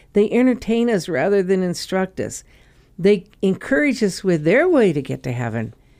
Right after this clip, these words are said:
which isn't God's way, because they are false teachers. Some will say, "Well, everyone's gonna go to heaven because God's God of love." That's not what the Bible says.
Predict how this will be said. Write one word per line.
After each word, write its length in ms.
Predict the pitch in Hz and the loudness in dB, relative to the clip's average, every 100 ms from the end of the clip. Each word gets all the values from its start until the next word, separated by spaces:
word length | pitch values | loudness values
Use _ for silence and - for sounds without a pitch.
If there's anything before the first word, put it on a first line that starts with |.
| _ _ | _ _
which 240 | 175 165 - | -2 0 0
isn't 320 | 214 202 110 | 2 0 0
God's 340 | 196 294 262 | 0 0 0
way, 220 | 151 143 | 0 0
because 400 | 190 226 - 196 | 0 -4 -2 -4
they 180 | - 170 | 0 -2
are 200 | 180 202 | -2 -4
false 600 | 190 - 123 131 147 - - _ _ | -6 -8 -4 -2 -2 -6 -18 _ _
teachers. 640 | - 262 - 139 113 - _ _ _ _ _ _ _ | -4 -4 -4 -10 -10 -16 _ _ _ _ _ _ _
Some 340 | - 208 294 | -2 2 4
will 120 | 254 180 | 2 2
say, 320 | 202 180 165 | 2 2 2
"Well, 280 | 135 160 196 | 2 2 4
everyone's 460 | 277 302 269 240 | 2 2 2 0
gonna 220 | 202 220 | 0 0
go 120 | 202 214 | 2 2
to 100 | 196 | 2
heaven 280 | 196 196 | 2 0
because 300 | 190 185 185 | 0 -2 -4
God's 320 | - 165 190 185 | -4 -4 -4 -4
God 260 | 202 202 | -4 -2
of 100 | 190 | -2
love." 460 | 185 240 269 120 - _ _ _ _ - | -2 0 0 -2 -8 _ _ _ _ -12
That's 220 | 165 - | -8 -2
not 160 | 254 | 0
what 100 | 254 | 0
the 100 | 254 | -2
Bible 380 | 226 233 254 247 | -2 0 -2 -4
says. 540 | 220 254 277 240 160 | -6 -4 -4 -4 -6